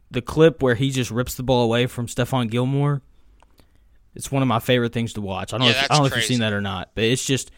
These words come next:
Speaker 1: and it wasn't even
Speaker 2: Yeah, I
Speaker 1: like,
Speaker 2: have.
Speaker 1: it wasn't even like, "Pull the ball into my chest and turn away." It was like, bare hands just rip it away from you. You know, and just the size
Speaker 2: Yeah.
Speaker 1: and the speed,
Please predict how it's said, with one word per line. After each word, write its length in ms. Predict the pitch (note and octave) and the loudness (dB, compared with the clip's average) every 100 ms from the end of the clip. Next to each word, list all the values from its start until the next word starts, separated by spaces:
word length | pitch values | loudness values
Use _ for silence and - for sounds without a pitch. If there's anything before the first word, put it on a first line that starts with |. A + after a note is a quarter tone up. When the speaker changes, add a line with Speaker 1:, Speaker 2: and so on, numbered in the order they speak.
| - - | -20 -2
Speaker 1:
and 100 | C#3+ | 4
it 60 | D#3 | 8
wasn't 220 | G3+ G#3+ | 8 8
even 140 | G3 | 6
Speaker 2:
Yeah, 160 | F#3 C3 | 6 6
I 20 | |
Speaker 1:
like, 160 | C3+ G#2 | 4 2
Speaker 2:
have. 220 | - - - - | -2 -12 -14 -2
Speaker 1:
it 60 | |
wasn't 260 | D3 G3 G#3 | 4 4 6
even 140 | G3 | 4
like, 240 | E3+ B2+ - | 4 2 0
"Pull 180 | E3 E3 | 2 4
the 80 | |
ball 240 | D#3 D#3 C#3+ | 4 4 4
into 160 | D3+ | 2
my 160 | C#3 A#2 | 2 0
chest 360 | - C#3 C#3+ C3 | 2 0 2 0
and 100 | - | 0
turn 180 | D#3+ | 2
away." 220 | B2+ C3+ D3 | 2 2 2
It 60 | |
was 140 | C3+ A#2+ | 0 -2
like, 300 | A2 A2+ - - - - | -4 -6 -12 -20 -20 -18
bare 420 | G#2+ D3 E3+ E3 | 0 6 8 8
hands 680 | C3 C#3+ C#3 A#2+ A2+ A#2 - | 4 0 0 0 -4 -8 -4
just 260 | A#2+ A2+ | -4 -2
rip 260 | A#2 C3+ C3 | -2 -2 0
it 60 | B2+ | 0
away 240 | A2+ A#2 | 2 0
from 280 | - A2 F#2 | -2 -6 -6
you. 180 | F2+ - - - - _ _ _ _ _ | -10 -16 -20 -20 -20 _ _ _ _ _
You 100 | - | -8
know, 280 | A2 A#2 B2 | -4 0 0
and 80 | A#2+ | -2
just 180 | B2 - | -4 -4
the 100 | A#2+ | -2
size 720 | - C#3 D3 D3+ D#3+ D#3 C#3+ | 4 6 8 6 6 4 2
Speaker 2:
Yeah. 120 | C#3 | 0
Speaker 1:
and 80 | A#2+ | 0
the 40 | |
speed, 720 | G#2+ - C#3 C#3+ C#3+ C#3+ C#3 | -2 -2 2 4 4 4 2